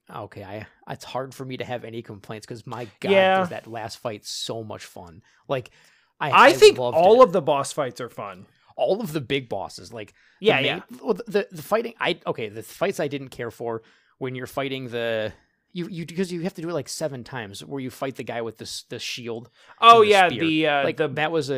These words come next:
Speaker 1: a
Speaker 2: the
Speaker 1: boring fight after
Speaker 2: Chozo
Speaker 1: the
Speaker 2: warrior
Speaker 1: Yes.
Speaker 2: things. The
Speaker 1: So
Speaker 2: Ma-,
Speaker 1: doing
Speaker 2: Mao,
Speaker 1: that
Speaker 2: Mauv-, Mauvin? Mau-, Mau-,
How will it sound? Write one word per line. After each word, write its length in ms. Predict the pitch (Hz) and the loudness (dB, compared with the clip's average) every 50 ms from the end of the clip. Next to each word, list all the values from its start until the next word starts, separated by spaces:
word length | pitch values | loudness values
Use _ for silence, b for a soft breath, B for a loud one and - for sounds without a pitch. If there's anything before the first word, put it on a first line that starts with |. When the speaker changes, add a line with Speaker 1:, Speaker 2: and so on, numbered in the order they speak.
| 123 127 110 - _ _ - | -6 -8 -14 -18 _ _ -12
Speaker 1:
a 100 | - - | -10 -10
Speaker 2:
the 20 | |
Speaker 1:
boring 340 | 147 143 175 170 160 113 117 | -4 0 0 2 2 0 -4
fight 280 | - 202 202 202 190 | 0 2 2 2 2
after 100 | 147 180 | 2 4
Speaker 2:
Chozo 320 | 180 170 165 165 160 147 139 | 4 6 6 4 4 0 -4
Speaker 1:
the 60 | 98 143 | -4 0
Speaker 2:
warrior 580 | 151 151 151 151 147 143 139 135 131 123 123 110 107 110 _ | 0 2 2 2 0 -2 -4 -4 -4 -6 -10 -12 -16 -20 _
Speaker 1:
Yes. 200 | - 165 120 90 | -10 -10 -8 -6
Speaker 2:
things. 720 | - 135 117 113 110 107 107 104 - - - - - - _ _ _ _ _ | -6 -6 -6 -6 -8 -10 -14 -14 -14 -14 -16 -18 -20 -20 _ _ _ _ _
The 180 | 143 127 143 | -14 -6 -2
Speaker 1:
So 140 | 160 156 143 | 0 0 0
Speaker 2:
Ma-, 140 | 131 147 147 | 2 2 2
Speaker 1:
doing 140 | 147 202 160 | 2 2 0
Speaker 2:
Mao, 340 | 143 147 151 160 165 170 156 | 0 2 2 4 2 2 0
Speaker 1:
that 80 | 131 | 0
Speaker 2:
Mauv-, 420 | 135 143 147 156 170 175 160 156 139 | 0 0 2 2 0 -2 -4 -8 -10
Mauvin? 680 | 135 160 170 185 190 180 185 185 196 208 202 208 202 | -6 -4 -2 -2 -2 -4 -6 -6 -6 -6 -6 -6 -6
Mau-, 240 | 170 147 151 151 147 | -4 -2 -2 -2 -4
Mau-, 300 | 143 147 151 156 170 170 | -6 -6 -4 -4 -4 -4